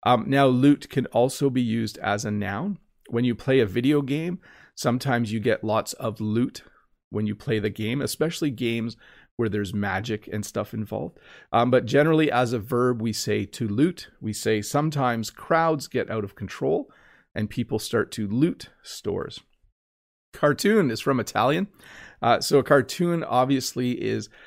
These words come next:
a hand-drawn picture or series of pictures. Generally in English, when we talk about cartoon, we are talking about something that's on the television. So we often say, "I'm gonna watch cartoons."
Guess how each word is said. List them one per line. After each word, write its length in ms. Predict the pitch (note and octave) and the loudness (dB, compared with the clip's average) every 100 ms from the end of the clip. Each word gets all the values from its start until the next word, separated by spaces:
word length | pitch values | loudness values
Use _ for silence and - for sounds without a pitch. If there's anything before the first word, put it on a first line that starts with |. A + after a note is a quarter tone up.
| - _ - | -20 _ -4
a 200 | A2 G#2+ | -2 0
hand-drawn 1000 | C#3+ D#3 E3 D3 A#2 B2 B2 A#2+ A#2 A2 _ - _ | 2 2 2 0 0 2 2 2 0 -6 _ -20 _
picture 600 | - C#3+ - D#3+ D3+ C#3+ - _ | -4 -4 -2 0 0 -2 -10 _
or 160 | A#2+ A2 | -2 -2
series 540 | - - C#3 C3+ B2 | -2 -2 0 2 0
of 160 | A2 - | -4 -6
pictures. 480 | B2 - - B2 - - - - _ B2+ | -8 -6 -6 -6 -8 -20 -20 -20 _ -2
Generally 640 | C3 D3 F3+ G3 F3+ E3 | 2 4 4 4 4 2
in 320 | - C3 B2 | -2 -2 -2
English, 540 | - C3+ C#3 C3+ - | -2 -2 4 2 2
when 180 | B2 A#2 | 0 0
we 100 | A#2 | -2
talk 320 | - A#2+ A#2 | -2 -2 -2
about 240 | G#2+ A2+ - | 0 0 -2
cartoon, 800 | - G2+ - - C#3+ D#3+ G#3+ - _ _ _ | -4 -4 -4 -4 -2 -2 -4 -6 _ _ _
we 140 | A#2+ B2+ | -2 0
are 80 | A#2 | 0
talking 500 | - C3+ D3 F3 D#3 | 0 0 0 0 2
about 280 | B2+ A#2 | 2 0
something 420 | - C3 A2 B2+ A2 | -2 -4 -2 -2 0
that's 300 | G#2+ - - _ - | 0 -2 -10 _ -2
on 500 | C3 B2 B2+ C3 C3 | 2 4 4 0 -4
the 200 | A2 G#2 | -4 -4
television. 760 | - - A2 A#2 G2+ - - - - - _ - | -6 -4 -2 -2 -4 -10 -14 -20 -20 -20 _ -4
So 180 | B2+ B2 | 0 2
we 160 | C3 | 2
often 420 | - C3 C#3+ C#3 | 4 4 4 0
say, 340 | B2+ - A#2 A2+ | -4 2 2 2
"I'm 180 | G#2+ C3 | 0 0
gonna 180 | C#3 C3 | 2 4
watch 320 | A#2 A2 - | 4 2 -2
cartoons." 720 | A#2 F#2+ - B2+ G#2 - - | -4 -4 -4 -4 -4 -6 -12